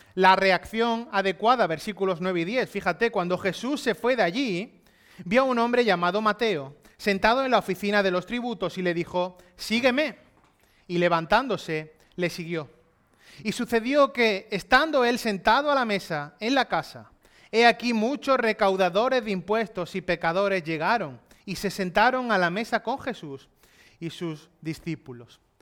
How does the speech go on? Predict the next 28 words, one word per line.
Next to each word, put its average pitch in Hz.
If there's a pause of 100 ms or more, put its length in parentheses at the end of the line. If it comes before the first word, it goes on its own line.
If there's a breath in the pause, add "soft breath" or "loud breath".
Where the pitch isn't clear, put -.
(180 soft breath)
Vamos 240
a 214
ver 208
la 180
reacción 180
adecuada 165 (340 loud breath)
a 175
la 165
voz 160 (240 soft breath)
de 156
Jesús. 151 (880 soft breath)
Fíjate 220
que 220
empieza 220
nuestro 185
versículo 180
nueve 170 (160 loud breath)
y 202
dice: 220
"Cuando 208
Jesús 233
se 226
fue 208
de 202
allí". 202 (800 loud breath)
Él 233
estaba 254
saliendo 208